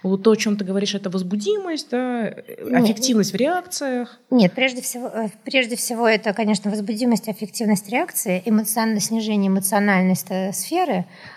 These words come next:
Speaker 2: а,
Speaker 1: Когнитивный?
Speaker 2: когни-, когнитивное, то есть снижение памяти,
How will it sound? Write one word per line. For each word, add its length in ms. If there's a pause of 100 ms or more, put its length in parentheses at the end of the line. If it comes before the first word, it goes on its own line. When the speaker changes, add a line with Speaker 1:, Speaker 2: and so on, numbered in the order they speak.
(120)
Speaker 2:
а, 880 (120)
Speaker 1:
Когнитивный? 720 (120)
Speaker 2:
когни-, 400
когнитивное, 840
то 100
есть 120
снижение 440
памяти, 580